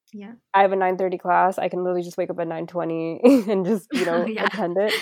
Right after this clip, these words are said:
Speaker 2: Um, don't even have to worry about getting ready or anything. So that's really good. Um,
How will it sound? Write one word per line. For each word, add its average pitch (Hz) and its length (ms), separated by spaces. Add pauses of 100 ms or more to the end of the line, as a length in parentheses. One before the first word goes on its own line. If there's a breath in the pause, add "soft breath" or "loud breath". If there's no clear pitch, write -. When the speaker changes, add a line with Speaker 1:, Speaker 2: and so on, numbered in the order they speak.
(400 loud breath)
Speaker 2:
Um, 190 240
don't 190 160
even 185 140
have 185 100
to 185 100
worry 180 120
about 180 160
getting 175 240
ready 208 280
or 208 80
anything. 196 480
So 190 100
that's 185 180
really 175 340
good. 175 380 (100)
Um, 170 480